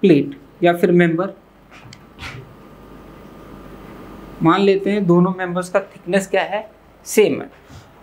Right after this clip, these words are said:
अगर हम बात करें, this one is what, this is the width, okay, width of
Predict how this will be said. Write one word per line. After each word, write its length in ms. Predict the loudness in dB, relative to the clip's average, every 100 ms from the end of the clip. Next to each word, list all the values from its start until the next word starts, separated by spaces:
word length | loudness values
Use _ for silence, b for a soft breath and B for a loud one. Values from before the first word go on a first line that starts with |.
| -2
अगर 200 | 0 0
हम 140 | 0
बात 220 | -2 -2 -2
करें, 280 | -2 -2 -6
this 200 | -4 -2
one 220 | -2 -2
is 60 | -2
what, 180 | -2 -4 -14 _ _ _ -2
this 140 | 0 0 0
is 120 | 2
the 140 | 2 2 -6 -18 _ -2
width, 300 | 0 0 -4 -14 _ _ _ _ _ _ _ -20 -20 -20 -20 -4
okay, 260 | -2 2 0 -2 -16 -20 -20 -20 -20 -4
width 340 | 0 2 2
of 140 | 0